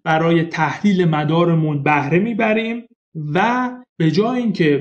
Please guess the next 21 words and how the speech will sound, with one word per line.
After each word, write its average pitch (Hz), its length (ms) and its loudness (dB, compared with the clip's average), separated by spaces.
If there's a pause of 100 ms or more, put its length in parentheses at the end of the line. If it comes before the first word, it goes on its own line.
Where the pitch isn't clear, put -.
به 156 100 0
وسیلهٔ 165 480 -2
معادلات 180 640 0
مکسول 190 800 -2 (260)
میدان 170 640 2
الکتریکی 180 720 0
و 233 40 -2
مغناطیسی 175 760 -2
رو 208 160 2
توی 208 520 0 (320)
کل 262 400 2
فضامون 170 640 0
تعیین 147 400 -4
بکنیم، 151 680 -2 (400)
میایم 208 240 -2
با 165 120 -2
یه 190 80 4
سری 190 380 0
از 180 240 -2
تکنیک‌های 151 580 -4
خاص 214 720 -2